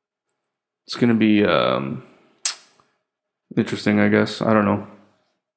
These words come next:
We'll see. I would like to go. It'd be cool to see, uh, my friends that I do keep in touch with, sort of, and then see some people that I haven't seen or heard from, you know.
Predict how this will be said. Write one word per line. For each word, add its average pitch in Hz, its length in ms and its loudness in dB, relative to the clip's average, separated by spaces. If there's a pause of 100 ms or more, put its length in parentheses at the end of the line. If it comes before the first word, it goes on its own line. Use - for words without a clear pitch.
(1500)
We'll 110 120 -8
see. 101 260 -8
I 101 80 0
would 127 100 2
like 147 160 2
to 107 60 -12
go. 101 140 2
It'd 104 120 -2
be 117 60 0
cool 107 260 2
to 104 80 -6
see, 104 400 0 (1120)
uh, 95 420 0 (640)
my 101 140 -4
friends 113 340 2
that 110 100 4
I 101 180 0 (240)
do 135 160 4
keep 135 240 -2
in 107 120 -2
touch 107 280 0
with, 101 140 -2
sort 107 300 2
of, 101 140 2
and 107 120 0
then 104 100 2
see 107 160 -6
some 104 180 -6
people 104 260 0
that 101 100 2
I 101 80 2
haven't 101 380 2 (1160)
seen 110 320 0
or 101 120 -2
heard 104 200 -2
from, 104 360 -4
you 104 80 -6
know. 98 180 -8